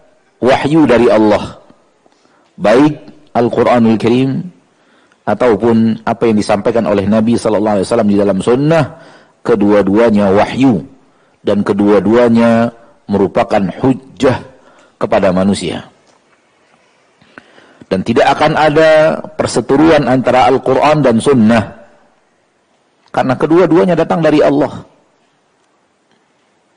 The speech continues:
Rasulullah sallallahu alaihi wasallam hanya menyampaikan, kemudian mengamalkan apa yang beliau terima untuk dijadikan suri tauladan,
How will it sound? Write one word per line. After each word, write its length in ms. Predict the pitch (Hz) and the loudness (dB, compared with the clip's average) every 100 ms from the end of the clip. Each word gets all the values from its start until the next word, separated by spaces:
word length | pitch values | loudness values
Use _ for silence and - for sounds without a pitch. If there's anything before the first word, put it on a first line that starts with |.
| _ _ _ _ - | _ _ _ _ -8
Rasulullah 400 | 117 147 131 127 | -4 0 2 2
sallallahu 240 | - 107 | 0 -2
alaihi 120 | 107 123 | 0 0
wasallam 200 | 117 110 | 0 0
hanya 180 | 117 107 | 0 2
menyampaikan, 640 | 104 101 104 110 104 101 85 - _ _ _ _ _ _ _ _ _ _ _ _ _ _ _ _ - | 0 0 0 0 0 -4 -6 -16 _ _ _ _ _ _ _ _ _ _ _ _ _ _ _ _ -6
kemudian 640 | 120 117 123 120 123 117 - _ 104 | -2 0 2 2 0 -2 -8 _ -2
mengamalkan 960 | 113 117 123 156 147 127 131 123 101 - _ _ _ _ _ - | 2 2 2 2 2 0 -2 -2 -4 -10 _ _ _ _ _ -10
apa 240 | 110 104 107 | -6 -2 0
yang 160 | 107 | 0
beliau 240 | 113 123 113 | 2 2 2
terima 480 | - 120 127 117 117 | 0 0 2 2 0
untuk 240 | 117 110 92 | 0 -2 -2
dijadikan 480 | 95 101 110 107 104 | -2 -2 -2 -2 -2
suri 240 | 123 110 | -2 0
tauladan, 800 | 95 104 101 95 107 113 104 | 0 0 2 2 2 2 0